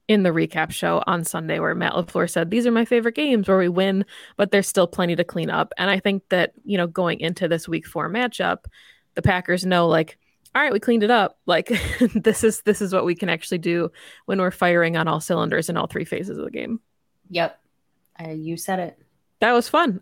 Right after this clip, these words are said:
Speaker 1: I mean, hopefully this is exactly the score. If not, you know, a little bit higher, but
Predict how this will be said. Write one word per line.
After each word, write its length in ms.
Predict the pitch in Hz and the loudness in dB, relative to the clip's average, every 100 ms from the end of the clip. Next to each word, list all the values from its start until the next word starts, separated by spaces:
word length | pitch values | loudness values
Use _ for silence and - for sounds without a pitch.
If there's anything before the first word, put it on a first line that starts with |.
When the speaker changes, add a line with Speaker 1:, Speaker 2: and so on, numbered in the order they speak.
| - | -2
Speaker 1:
I 60 | |
mean, 340 | 208 208 202 - - | 2 2 0 -4 -2
hopefully 500 | 196 240 - 220 220 | 2 2 2 4 4
this 200 | 202 208 | 2 0
is 120 | 196 | -2
exactly 420 | 185 180 196 - | 0 0 -2 -2
the 140 | 202 175 | -2 -2
score. 340 | - 170 175 | -2 2 2
If 220 | - 180 | 2 -2
not, 320 | 180 170 170 - - - _ _ | -2 0 -2 -4 -20 -20 _ _
you 100 | 175 | 0
know, 300 | 165 160 170 | 2 2 -2
a 120 | - 196 | 0 2
little 200 | 180 175 | 4 2
bit 140 | 170 | 2
higher, 420 | 175 180 180 170 | 0 2 4 4
but 320 | 160 160 - | 4 2 0